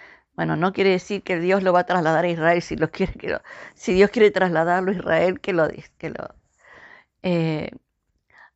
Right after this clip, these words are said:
que lo lleve. Pero es eso, la provisión de Dios, la buena provisión de Dios. Te llevaré a comer los pastos más ricos, la mejor provisión de Dios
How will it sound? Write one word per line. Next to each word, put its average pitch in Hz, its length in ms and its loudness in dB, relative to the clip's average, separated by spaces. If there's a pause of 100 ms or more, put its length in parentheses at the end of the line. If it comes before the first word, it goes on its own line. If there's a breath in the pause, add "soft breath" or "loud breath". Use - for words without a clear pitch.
(100)
que 175 160 0
lo 156 100 4
lleve. 160 560 2 (400 loud breath)
Pero 170 400 2 (380)
es 208 220 -4
eso, 196 260 0
la 180 220 0
provisión 247 800 -2
de 233 180 4
Dios, 196 640 -2 (440 soft breath)
la 202 200 2
buena 240 680 0
provisión 180 680 -2
de 175 120 0
Dios. - 380 -10
Te - 140 -16
llevaré 202 600 2
a 240 120 0
comer 208 440 -2 (440 loud breath)
los 185 220 -4
pastos 214 520 -4
más 190 300 -4
ricos, - 600 -10 (420 loud breath)
la 185 160 0
mejor 240 520 2
provisión 208 680 -2
de 185 140 -2
Dios 185 500 0